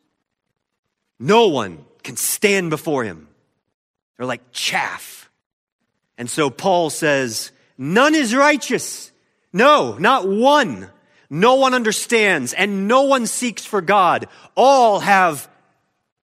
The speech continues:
turned aside." Isaiah says, "All we like sheep have gone astray.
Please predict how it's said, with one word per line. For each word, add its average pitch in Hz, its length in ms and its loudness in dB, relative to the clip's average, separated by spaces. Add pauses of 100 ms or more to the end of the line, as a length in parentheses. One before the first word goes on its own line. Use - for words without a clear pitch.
(300)
turned 240 380 0
aside." 120 680 -4 (2000)
Isaiah 151 420 0
says, 143 460 -2
"All 180 380 0
we 180 160 -2
like 151 280 -2
sheep 170 500 -6
have 123 340 -6
gone 135 560 -4 (840)
astray. - 840 -12